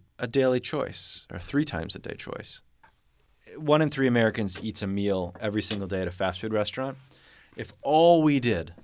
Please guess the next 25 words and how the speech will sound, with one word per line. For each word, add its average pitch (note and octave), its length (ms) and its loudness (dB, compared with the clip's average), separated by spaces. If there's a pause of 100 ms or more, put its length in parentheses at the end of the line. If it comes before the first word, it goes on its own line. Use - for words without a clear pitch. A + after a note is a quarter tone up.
(400)
was G2 200 -6
replace G#2+ 640 -2
fast G#2 400 0
food F#2+ 340 -6
meat F2+ 360 -8 (600)
with F#2 300 -6 (100)
plant-based G2+ 520 -4
meat, B2 220 -8 (680)
that'd A#2+ 120 -4
be A#2 60 0
such - 220 -2
a A#2+ 60 0
wonderful F#2+ 720 -2 (120)
change G2 560 -4
in G2 80 -8
our F2+ 80 -2
culture. F#2+ 420 -4
We'd A2 100 -6
have, F#2 160 -4 (800)
people A2+ 220 -6
would G2+ 80 -4
be G#2 240 -6 (360)
significantly B2+ 560 -2
healthier, G2+ 540 -4
although, F#2+ 420 -4